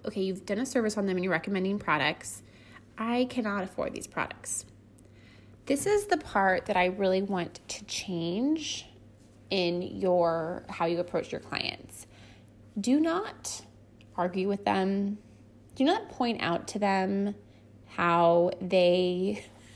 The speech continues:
you know, have their hair and nails and lashes and eyebrows and vacations and all the things.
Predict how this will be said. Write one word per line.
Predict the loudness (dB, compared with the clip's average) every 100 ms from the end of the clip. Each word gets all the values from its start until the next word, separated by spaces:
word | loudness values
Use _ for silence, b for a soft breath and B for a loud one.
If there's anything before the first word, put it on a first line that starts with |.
| B B B B B B B 4
you | 6
know, | 8
have | 8 10 10
their | 8
hair | 8 10 10 10
and | 8 4 4
nails | 6 8 8 6
and | 6
lashes | 6 6 6 4
and | 6
eyebrows | 8 10 10 10 8 4
and | 0 2
vacations | 2 2 0 2 0 4
and | 8
all | 8
the | 8
things. | 6 6 6 6 2 2 0 -2